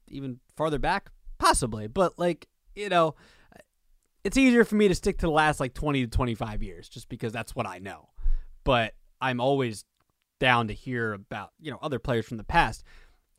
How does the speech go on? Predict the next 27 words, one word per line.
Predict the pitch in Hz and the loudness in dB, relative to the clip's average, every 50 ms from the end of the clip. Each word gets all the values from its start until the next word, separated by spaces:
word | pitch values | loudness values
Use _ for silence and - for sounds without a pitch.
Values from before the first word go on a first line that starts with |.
| _ _ - - | _ _ -6 2
Player | - 254 285 285 254 | 6 8 10 10 10
I'm | 226 233 226 | 10 8 10
going | 214 214 202 190 170 | 8 8 8 10 8
with | 165 156 - | 8 6 6
today | - 151 147 156 156 139 127 | 4 2 4 6 6 4 4
to | - - | 0 -6
start, | - - - 160 139 120 110 - | -6 0 4 6 6 6 4 0
and | 175 226 | 0 0
it's | 226 - | 2 2
a | 277 | 0
bit | 254 196 - 302 285 | 0 2 2 4 4
of | 262 196 | 4 4
a | 190 160 | 4 4
layup, | 127 113 110 117 131 156 165 180 - - - - - | 2 2 2 2 2 0 0 -2 -6 -14 -16 -12 -8
and | 127 120 120 120 | -6 -4 -4 -2
maybe | 127 135 143 143 | -2 -2 -2 -4
some | 127 - 135 123 120 | -6 -6 -6 -6 -6
of | 120 113 | -6 -6
you | 117 117 117 | -6 -6 -6
will | 113 110 107 | -6 -6 -8
disagree | 104 120 117 - 117 107 101 95 104 | -10 -12 -12 -12 -12 -12 -12 -12 -10
with | 113 127 135 | -8 -6 -4
me, | 165 190 202 190 - - - - - - _ _ _ _ _ _ _ - - - - - _ _ _ _ _ _ _ _ _ _ _ _ _ _ _ _ _ _ - - | -2 -2 -2 -2 -4 -10 -20 -20 -20 -20 _ _ _ _ _ _ _ -16 -16 -16 -16 -18 _ _ _ _ _ _ _ _ _ _ _ _ _ _ _ _ _ _ -18 -12
Scott | - - - - 202 185 190 151 131 | -10 -6 0 4 6 6 6 6 4
Rolen. | 139 131 123 101 90 80 - - _ _ _ _ _ _ _ _ _ _ - | 4 4 4 4 0 -6 -14 -20 _ _ _ _ _ _ _ _ _ _ -18
Scott | - - - - 165 185 196 165 - 151 | -16 -4 0 4 4 4 4 2 2 4
Rolen | 151 151 156 160 160 165 165 160 151 | 6 8 8 8 8 6 4 2 0